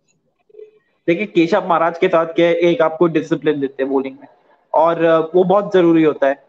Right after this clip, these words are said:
भले ही आपके पास variations कम है, पर अगर आप एक टप्पे पे गेंद को गिरा सकते हैं ना, तो बहुत जरूरी हो जाता है, अ, बतौर गेंदबाज भी और बतौर कप्तान भी, कि आपको वो उस particular field दी जाए। और अगर,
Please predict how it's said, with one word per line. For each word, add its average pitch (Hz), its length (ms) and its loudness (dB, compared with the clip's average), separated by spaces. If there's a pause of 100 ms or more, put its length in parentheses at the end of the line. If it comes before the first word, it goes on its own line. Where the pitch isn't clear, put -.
(120)
भले 165 160 0
ही 214 60 4
आपके 190 240 -2
पास 196 180 2
variations 170 600 0
कम 180 180 0
है, 214 60 0
पर 208 180 0
अगर 180 260 0
आप 196 240 -4
एक 180 220 0 (100)
टप्पे 214 300 -2
पे 214 120 0
गेंद 185 280 0
को 202 60 -4
गिरा 165 280 2
सकते 180 320 -2
हैं 156 60 0
ना, 185 140 -2 (420)
तो 196 140 4
बहुत 196 320 0
जरूरी 180 340 4
हो 170 140 2
जाता 160 280 0
है, 196 80 0 (300)
अ, 165 360 2
बतौर 170 240 2
गेंदबाज 165 580 0
भी 240 120 0
और 247 120 2
बतौर 180 340 0
कप्तान 160 500 -2
भी, 156 100 -2
कि 185 180 0
आपको 185 460 0 (120)
वो 185 280 2
उस 185 200 -8
particular 185 360 0
field 175 380 0
दी 160 140 2
जाए। 139 200 0 (580)
और 196 340 0 (320)
अगर, 190 320 0